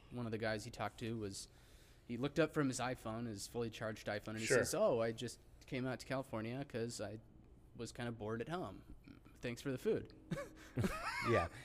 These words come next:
Speaker 3: So you have that. I would say the majority of
Speaker 1: There are
Speaker 3: homeless
Speaker 1: some
Speaker 3: is,
Speaker 1: people
Speaker 3: is
Speaker 1: like that.
Speaker 3: mental problems. Me-,
Speaker 1: Mental
Speaker 3: mental
Speaker 1: problems,
Speaker 3: illness
Speaker 1: yeah.
Speaker 3: is probably, I would say, the majority of homeless, which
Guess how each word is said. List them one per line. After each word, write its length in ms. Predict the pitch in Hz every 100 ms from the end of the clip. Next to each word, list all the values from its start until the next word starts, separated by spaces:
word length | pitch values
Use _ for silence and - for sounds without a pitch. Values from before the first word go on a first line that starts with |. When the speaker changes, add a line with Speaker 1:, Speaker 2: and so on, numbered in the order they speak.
| -
Speaker 3:
So 100 | 165
you 100 | 196
have 160 | 208 160
that. 260 | 143 143
I 60 | 139
would 180 | 147 139
say 140 | 165
the 80 | 143
majority 500 | 117 98 113 120 117
of 60 | 107
Speaker 1:
There 100 | 110
are 40 |
Speaker 3:
homeless 200 | 110 117
Speaker 1:
some 160 | 113 127
Speaker 3:
is, 140 | 113
Speaker 1:
people 160 | - 135
Speaker 3:
is 40 |
Speaker 1:
like 100 | 107
that. 60 | 120 113
Speaker 3:
mental 540 | 117 - 120 113 107 - - - - - - - - - -
problems. 520 | 123 113 113 110 -
Me-, 60 | -
Speaker 1:
Mental 160 | - 156
Speaker 3:
mental 180 | 120 120 120
Speaker 1:
problems, 200 | 113 117
Speaker 3:
illness 340 | 117 - 127
Speaker 1:
yeah. 160 | 113 95 107
Speaker 3:
is 80 | 92
probably, 440 | 120 107 104 98
I 40 |
would 140 | 98 92
say, 140 | 117
the 100 | 95
majority 640 | 90 82 82 95 92 95 98
of 100 | 90
homeless, 540 | 98 98 95 - - - - - - - - - - - - - - - - - - -
which 280 | 101 -